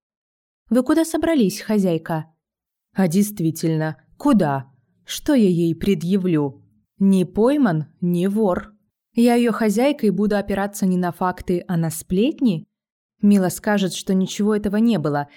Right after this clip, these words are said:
и будет права. Свидетелей нет, доказательств тоже. «Я хотела поговорить с Милой», отвечаю я.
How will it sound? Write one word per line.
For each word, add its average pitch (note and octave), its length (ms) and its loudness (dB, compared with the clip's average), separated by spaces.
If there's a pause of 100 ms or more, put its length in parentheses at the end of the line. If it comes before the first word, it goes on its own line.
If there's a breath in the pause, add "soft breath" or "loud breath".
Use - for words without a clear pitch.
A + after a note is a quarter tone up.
(140 soft breath)
и F#3 160 2
будет F3+ 460 -2
права. E3 500 -2 (380)
Свидетелей G#3 760 0
нет, E3 380 -4 (220)
доказательств E3 960 -4 (220)
тоже. C#3 460 -2 (1120)
«Я A3+ 240 4
хотела A#3+ 400 0
поговорить A#3 500 -2
с - 140 -4
Милой», E3 500 2 (320)
отвечаю E3+ 580 -2
я. D3 260 -6